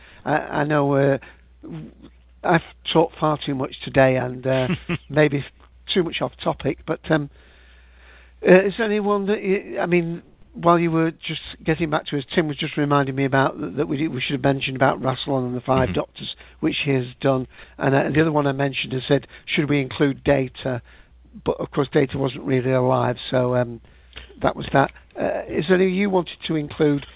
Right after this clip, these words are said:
Speaker 1: in? Are, are we about to wrap up?
Speaker 2: Wolverine is, uh, is one that you could kind of include in the same, uh, boat as, as Captain Jack. Uh,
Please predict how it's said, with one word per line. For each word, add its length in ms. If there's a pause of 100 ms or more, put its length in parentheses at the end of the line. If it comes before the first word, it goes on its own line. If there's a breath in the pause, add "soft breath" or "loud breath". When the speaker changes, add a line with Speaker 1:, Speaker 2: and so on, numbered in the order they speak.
(120)
Speaker 1:
in? 220
Are, 360
are 160
we 100
about 300
to 60
wrap 260
up? 160 (380)
Speaker 2:
Wolverine 760
is, 160 (100)
uh, 380
is 160
one 220
that 140 (100)
you 360
could 140
kind 220
of 80 (180)
include 400
in 120
the 120
same, 300 (260)
uh, 220
boat 320
as, 100 (220)
as 400
Captain 360
Jack. 300 (180)
Uh, 500